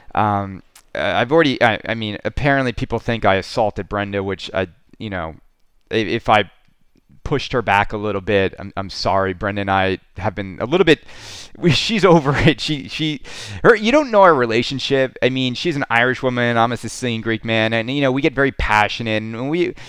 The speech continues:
you know, there's been many nights where Brenda has come home and, and, and given me a little shove. But, like, everyone is fine. Nobody has been injured. Um, so I went away.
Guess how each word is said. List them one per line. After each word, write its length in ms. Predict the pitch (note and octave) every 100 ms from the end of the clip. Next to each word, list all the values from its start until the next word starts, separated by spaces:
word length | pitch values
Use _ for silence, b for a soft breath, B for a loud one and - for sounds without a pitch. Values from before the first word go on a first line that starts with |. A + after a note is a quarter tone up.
| B -
you 80 |
know, 180 | D3 B2
there's 240 | B2 E3 D3
been 160 | E3+
many 200 | D#3 D3+
nights 280 | C3+ A#2 A2
where 60 | A2+
Brenda 320 | A#2 A2+ G#2+
has 180 | A2 -
come 200 | A2+ G2+
home 260 | G#2 G2+
and, 160 | F#2+ F2+
and, 100 | F#2+
and 180 | G2 G2
given 200 | G2+ G2
me 80 |
a 60 | F#2
little 180 | F#2+ F#2+
shove. 380 | - A2 F#2 F2+
But, 120 | G#2+
like, 260 | A2 G#2+ B B B -
everyone 500 | C#3+ D#3 E3+ D3+ C#3
is 200 | B2+ A2
fine. 420 | - A2+ A2+ A2+
Nobody 340 | A#2 B2+ C3+ C3
has 120 | A2
been 160 | A#2
injured. 720 | A2+ A2+ A2+ G#2 A2+ A2+ A2 F#2+ B B B -
Um, 420 | G#2 G#2 G2+ G2 _ - b b b b _ _ _ _ _ _ _ _
so 140 | - C#3
I 20 |
went 180 | D3 E3
away. 360 | C3 F#2 F#2